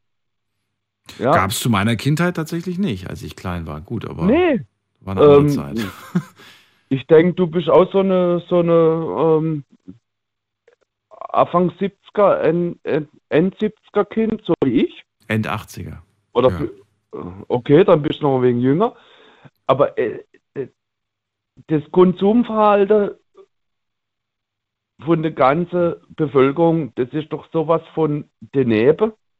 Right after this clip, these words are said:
Speaker 1: Ja.
Speaker 2: Was heißt daneben? Ich, ich meine, das fing irgendwann an und dann haben wir uns daran gewöhnt. Ich bin der Meinung, dass man gewisse Dinge auch,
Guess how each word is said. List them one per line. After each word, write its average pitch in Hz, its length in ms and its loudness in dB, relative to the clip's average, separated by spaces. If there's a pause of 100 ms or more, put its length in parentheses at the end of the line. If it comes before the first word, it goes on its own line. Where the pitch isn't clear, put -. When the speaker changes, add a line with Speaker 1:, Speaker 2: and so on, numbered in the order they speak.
(580)
Speaker 1:
Ja. 127 220 0 (680)
Speaker 2:
Was 123 200 -10
heißt 160 200 -8
daneben? 123 760 -2
Ich, - 240 -12
ich 120 220 -8
meine, 131 220 -2
das 120 180 -6
fing 143 180 -6
irgendwann 110 480 -6
an 127 280 -6
und 110 160 -8
dann 110 220 -4
haben 113 100 -4
wir 117 140 -4
uns 107 200 -10
daran 101 340 -6
gewöhnt. 98 460 -6
Ich - 420 -16
bin 113 220 -4
der 117 100 -2
Meinung, 113 360 -2
dass 107 160 -6
man 104 160 -4
gewisse 104 380 -8
Dinge 110 340 -6
auch, 107 340 -8